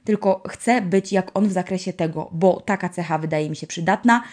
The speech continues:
taka cecha wydaje mi się sensowna i chcę taką cechę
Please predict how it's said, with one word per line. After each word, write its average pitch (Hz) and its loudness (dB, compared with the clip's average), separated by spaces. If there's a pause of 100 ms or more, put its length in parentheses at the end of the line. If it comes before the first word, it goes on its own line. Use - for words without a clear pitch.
(140)
taka 190 0
cecha 170 -4
wydaje 156 -2
mi 156 -6
się 156 -12
sensowna 208 0 (220)
i 185 -4
chcę - 0
taką 175 -4
cechę 160 -4